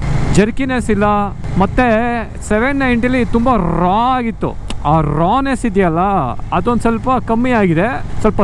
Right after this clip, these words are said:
ರಿಫೈನ್ಡ್ ಆಗಿ ಫೀಲ್ ಆಗ್ತಿದೆ ಗಾಡಿ ಓಡಿಸ್ತಾ ಇದ್ರೆ. ಇವತ್ತು ನನ್ ಮಗನ್ ಮಳೆನೇ ಇಲ್ಲ ನೋಡ್ರಿ, ಕ್ಲಿಯರ್ ಸ್ಕೈ. ಲಾಸ್ಟ್ ಟೈಮ್ ಎರಡ್ ಮೂರ್ ಸಲ ಬಂದಾಗ್ಲೆಲ್ಲಾನು ಹೆವಿ ಮಳೆ. ಅದಕ್ಕೋಸ್ಕರ ನಾನು ಹೊಸ್ತು ಈ Taichi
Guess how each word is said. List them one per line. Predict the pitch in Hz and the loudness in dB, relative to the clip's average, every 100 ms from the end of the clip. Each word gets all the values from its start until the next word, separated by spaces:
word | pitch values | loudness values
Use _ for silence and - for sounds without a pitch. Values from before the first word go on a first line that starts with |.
| 185 | 2
ರಿಫೈನ್ಡ್ | 208 254 269 277 254 | 0 -2 -2 0 -2
ಆಗಿ | 220 226 208 185 151 - | 0 2 2 2 0 0
ಫೀಲ್ | 202 214 180 | 2 2 2
ಆಗ್ತಿದೆ | - 151 135 | 0 -2 2
ಗಾಡಿ | 135 120 98 135 | 2 0 -2 -2
ಓಡಿಸ್ತಾ | 156 - 127 | 0 0 0
ಇದ್ರೆ. | 107 - - - - - 196 | 0 -2 -2 0 0 2 2
ಇವತ್ತು | 254 294 285 269 247 254 269 262 | 4 2 0 -2 0 0 -2 -2
ನನ್ | 233 226 | -2 -2
ಮಗನ್ | 233 254 220 | 0 0 2
ಮಳೆನೇ | 196 208 202 175 | 2 2 2 0
ಇಲ್ಲ | 131 92 160 | -2 -2 -2
ನೋಡ್ರಿ, | 175 202 - - - - | 0 -2 -2 -4 -2 2
ಕ್ಲಿಯರ್ | 247 285 285 254 | 4 4 2 -2
ಸ್ಕೈ. | - 196 127 107 - - - 165 | -2 0 0 -2 -8 -4 0 4
ಲಾಸ್ಟ್ | 202 285 - 269 | 4 4 0 -4
ಟೈಮ್ | 262 233 | -2 -2
ಎರಡ್ | 240 | 0
ಮೂರ್ | 254 214 | -2 0
ಸಲ | 254 226 | 0 0
ಬಂದಾಗ್ಲೆಲ್ಲಾನು | 240 262 269 254 254 254 247 | 0 0 0 0 -2 0 0
ಹೆವಿ | 226 233 202 | 0 2 2
ಮಳೆ. | 139 110 - - - | 0 -2 -6 -2 2
ಅದಕ್ಕೋಸ್ಕರ | 247 269 277 - 262 240 233 | 2 2 0 0 -2 0 0
ನಾನು | 240 226 208 226 202 | 0 -2 0 0 0
ಹೊಸ್ತು | 196 - - 196 175 214 214 - 185 | -2 -4 0 2 2 0 -2 -2 2
ಈ | 170 165 - | 2 0 -2
Taichi | 180 247 - 240 | 0 2 0 0